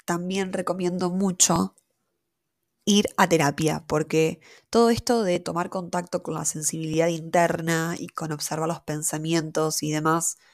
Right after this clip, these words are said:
está bueno también estar acompañado o acompañada por una persona que estudió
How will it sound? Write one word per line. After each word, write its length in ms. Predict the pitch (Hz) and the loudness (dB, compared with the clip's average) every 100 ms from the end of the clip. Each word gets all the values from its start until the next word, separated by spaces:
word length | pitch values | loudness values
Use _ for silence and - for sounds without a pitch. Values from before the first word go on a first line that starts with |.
| _ _ _ | _ _ _
está 300 | - - 202 | -8 0 2
bueno 480 | 196 196 180 175 - | 4 4 4 2 0
también 300 | - 160 165 | -4 -2 0
estar 320 | 165 - 156 160 | -2 0 0 0
acompañado 840 | 165 - 151 151 151 160 160 160 | 0 -2 0 0 2 2 4 6
o 40 | |
acompañada 720 | 156 - 147 151 151 151 156 | 6 4 0 2 2 2 2
por 300 | - 143 156 - _ _ _ _ _ _ | 2 2 0 -6 _ _ _ _ _ _
una 240 | - 165 165 | 0 2 4
persona 380 | 160 - 160 160 | 2 0 0 0
que 80 | |
estudió 840 | 147 - 160 156 165 170 170 180 | -2 -4 -2 0 8 12 12 10